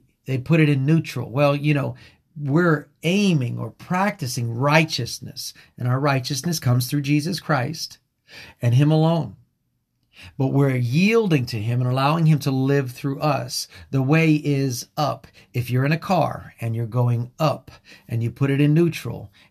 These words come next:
it may continue forward a little bit, but it's going to eventually start to go backwards. We're growing in the knowledge of God, trying to get closer to God or closer in our awareness of his presence,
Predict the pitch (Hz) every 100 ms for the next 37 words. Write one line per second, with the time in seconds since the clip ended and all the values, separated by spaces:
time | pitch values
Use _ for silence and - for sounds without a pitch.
0 | - 113 127 135 131 135 147 147 143 127
1 | 185 180 175 143 143 156 190 208 202 226
2 | 240 - _ _ _ _ _ _ 120 123
3 | 123 - 131 135 135 131 123 139 151 151
4 | 151 147 147 135 - 139 123 123 - -
5 | 123 131 127 131 127 123 127 120 123 107
6 | - - - _ _ _ _ _ _ _
7 | _ - - - - - 135 135 160 180
8 | 165 151 143 151 147 127 117 143 156 156
9 | - 127 123 120 - - 139 151 147 -
10 | 117 101 120 101 123 139 147 117 98 -
11 | 131 123 - 127 107 - - 123 123 123
12 | 123 135 131 127 117 107 - - 151 143
13 | 147 156